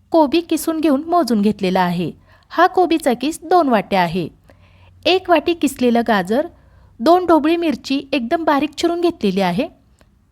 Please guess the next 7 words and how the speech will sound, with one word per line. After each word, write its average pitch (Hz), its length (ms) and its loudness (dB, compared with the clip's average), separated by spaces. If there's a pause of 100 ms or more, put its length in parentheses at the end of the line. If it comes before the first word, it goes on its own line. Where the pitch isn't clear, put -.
तेल, 320 280 2 (760)
सव्वा 339 300 4
वाटी 349 300 0
मैदा, 220 380 -2 (1200)
चार 330 240 4
चमचे 339 340 -4
कॉर्नफ्लॉर, 240 600 0